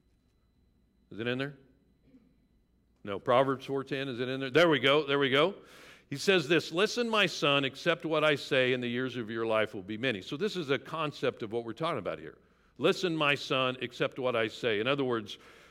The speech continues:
the son, Solomon, is saying to his son, "You need to listen and accept it." In other words, you need to act today as if what I'm promising, your life, the years of your life will be many,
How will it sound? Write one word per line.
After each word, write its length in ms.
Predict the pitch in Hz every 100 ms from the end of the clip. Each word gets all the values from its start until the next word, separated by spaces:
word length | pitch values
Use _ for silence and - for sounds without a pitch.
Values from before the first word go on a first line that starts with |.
| _
the 100 | 117
son, 680 | - - 185 180 143 139 156
Solomon, 720 | - 160 165 147 135 135 156 -
is 200 | 123 -
saying 300 | 151 139 127
to 100 | 123
his 120 | 117
son, 340 | - 143 131 127
"You 160 | 135
need 260 | 165 160 156
to 240 | 143 117 - -
listen 720 | 117 185 - 139 107 107 - -
and 160 | 117 110
accept 520 | 104 - 185 175 -
it." 300 | 92 107 - _ _ _ _ _ - -
In 60 | 131
other 180 | 147 143
words, 220 | 135 147
you 80 | 185
need 240 | 202 170
to 100 | 156 -
act 360 | 147 151 -
today 680 | - 117 170 233 185 131 135
as 260 | 131 123 123
if 240 | 139 135
what 180 | 127 139
I'm 160 | 127 120
promising, 800 | - 151 185 151 - 120 113 135
your 140 | 131
life, 380 | 127 131 139 117
the 100 | 117
years 220 | 131 123
of 140 | 120
your 160 | 117 117
life 240 | 117 113
will 80 | 113
be 140 | 98 107
many, 400 | 135 135 120